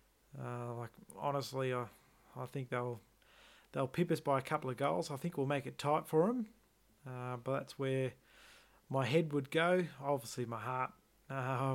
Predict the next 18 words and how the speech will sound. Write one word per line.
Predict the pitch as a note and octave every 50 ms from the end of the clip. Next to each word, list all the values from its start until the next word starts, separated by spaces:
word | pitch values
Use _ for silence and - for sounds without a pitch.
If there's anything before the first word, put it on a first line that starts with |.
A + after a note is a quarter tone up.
| B2 B2 B2+
wants | B2+ C#3 C#3+ B2 - - - - - -
the, | C#3 C#3+
wants | C#3+ C#3 C#3+ C3+ A#2
the | B2+ A#2+
Bombers | C3+ C#3+ D3 D3 C#3 C3+
to | - -
win, | C3+ C#3 D#3+ F3+ F3+ F3+ E3+ C#3
but | B2 A#2+ - - - - - - - - - - _ _ -
I | C3 B2
just | C3 C3+ C3+
think | - C#3 B2+ -
they've, | - C3 B2+ A#2 A2 - - - - - - - -
um, | B2+ B2 B2 A#2+ B2 B2 B2 B2 A#2+ A#2+ A#2+ A#2+ - - - - - _ _ _
they've | - C#3+ C3+ C3+
got | D3 C#3+
a | C3 - - _
bit | - F3+ F3+ F#3
more | E3 D#3+ D#3 D3 D3 C#3+ C#3+ C#3+ C#3 C3+